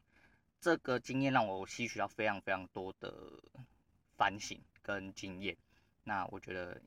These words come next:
也让我的自傲有收敛的非常多，从离婚开始一路到神经病结尾，我觉得，哦，这个，这个过程对我来说，这些黑暗的过程都是让我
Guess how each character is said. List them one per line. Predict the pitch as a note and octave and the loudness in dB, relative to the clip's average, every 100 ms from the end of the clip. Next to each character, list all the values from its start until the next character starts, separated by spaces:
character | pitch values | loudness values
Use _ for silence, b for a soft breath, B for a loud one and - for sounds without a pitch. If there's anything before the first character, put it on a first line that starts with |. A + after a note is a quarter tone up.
| - | -6
也 | G2 - | -6 0
让 | - B2 | 6 6
我 | G2 F#2 | 4 -4
的 | F2+ G2 F#2 F#2 _ | -4 -4 -4 -6 _
自 | B2 A2+ | -2 2
傲 | G#2 F#2 | 4 2
有 | F2 F#2 | -6 -12
收 | - G2 G#2 | -8 -6 -4
敛 | G2 F2+ - _ _ | -6 -8 -16 _ _
的 | F#2+ | -14
非 | - | -4
常 | G2 F2+ | -4 -4
多， | F2+ F2 - | -8 -10 -8
从 | - G2 | -6 -6
离 | F#2+ F#2+ | -6 -4
婚 | G#2 G#2+ | -4 -4
开 | - G2 | -2 -2
始 | - - | -4 -14
一 | - | -10
路 | G#2 G#2+ | -8 4
到 | G#2+ F#2 - _ _ _ | 6 6 2 _ _ _
神 | - G2 | 0 0
经 | G#2+ | 0
病 | A2 | -4
结 | - F#2 | -4 -4
尾， | F#2 F2+ - b b - | -2 -4 -8 b b -12
我 | G#2 | -4
觉 | G#2+ | 0
得， | G#2 G2+ | 0 -2
哦， | G2+ - _ | -4 -8 _
这 | A#2 | -6
个， | A2 - - _ | -6 -6 -10 _
这 | - | -2
个 | A2+ | -2
过 | - A2+ | 0 0
程 | G2+ F#2 | 0 -4
对 | - | -2
我 | G#2+ | -2
来 | F#2 | -2
说， | F#2 F#2 F#2+ | -2 -6 -6
这 | B2+ | -2
些 | B2 | 0
黑 | - B2+ | 4 6
暗 | B2+ | 6
的 | G#2+ | 6
过 | A2+ G2+ | -2 -4
程 | F#2+ F#2 | -4 -6
都 | G#2 | -6
是 | A2 G2 | -4 -2
让 | G2+ G#2 | 0 -2
我 | F2 F2+ | -4 -12